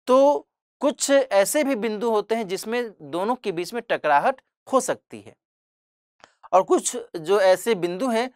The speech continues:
उनको सॉर्ट आउट करने की आवश्यकता होती है, है ना? और उन्हीं में से एक बिंदु है तीस्ता नदी जल विवाद से संबंधित मुद्दा, है ना? तीस्ता नदी को लेकर करके अभी तक दोनों देशों में एक स्पष्ट सहमति नहीं बनी है और इसको लेकर करके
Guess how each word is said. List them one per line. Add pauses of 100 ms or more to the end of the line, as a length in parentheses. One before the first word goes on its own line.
(180)
उनको
सॉर्ट
आउट
करने
की
आवश्यकता (320)
होती
है, (240)
है
ना? (300)
और
उन्हीं
में
से
एक
बिंदु
है (340)
तीस्ता
नदी
जल
विवाद
से
संबंधित
मुद्दा, (420)
है
ना? (340)
तीस्ता
नदी
को
लेकर
करके
अभी
तक
दोनों
देशों
में (300)
एक
स्पष्ट
सहमति
नहीं
बनी
है
और
इसको
लेकर
करके